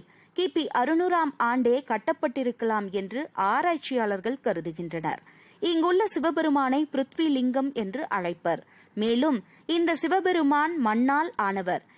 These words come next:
இதனை சுயம்பு என்றும் கூறுவது உண்டு. அதனால் இந்த சிவபெருமானுக்கு அபிஷேகங்கள் நடப்பது கிடையாது. மாற்றாக லிங்க வடிவில் உள்ள ஆவுடையாருக்கு அபிஷேகங்கள்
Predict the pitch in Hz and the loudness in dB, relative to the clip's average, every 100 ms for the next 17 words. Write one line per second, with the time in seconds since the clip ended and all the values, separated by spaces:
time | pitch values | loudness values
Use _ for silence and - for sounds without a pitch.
0 | _ - 330 339 302 - 285 311 311 359 | _ -4 0 0 0 -2 -2 0 0 0
1 | 349 262 240 269 311 254 214 185 170 175 | 0 0 0 -2 -4 -2 0 -2 -4 -4
2 | 170 165 - - - 226 226 262 277 311 | -2 -2 -4 -20 -6 -2 0 2 2 0
3 | 339 285 294 285 - 320 349 359 285 277 | -2 0 0 0 0 -2 0 0 2 2
4 | 269 - 294 311 - 220 294 339 311 277 | -2 -4 -6 -6 -2 -2 -2 -2 -4 -2
5 | 262 254 262 254 196 214 - 226 247 277 | -2 -2 -2 -2 -2 -2 -2 -4 -4 -2
6 | 196 180 160 147 - _ - - _ 202 | -2 0 -2 -4 -14 _ -20 -20 _ -2
7 | 214 254 240 233 311 190 - _ _ 254 | 0 0 -2 2 2 0 -4 _ _ 0
8 | 320 403 381 233 220 240 220 180 196 233 | 0 0 0 0 0 -2 -4 -4 -2 0
9 | 277 - _ - - 285 339 339 294 240 | 0 -6 _ -4 0 2 0 -2 0 0
10 | 214 196 - 233 233 - - 214 233 - | 0 -2 -2 0 -2 -8 -4 -2 -2 -4
11 | 294 226 208 196 202 214 | -4 -4 -6 -4 -2 -4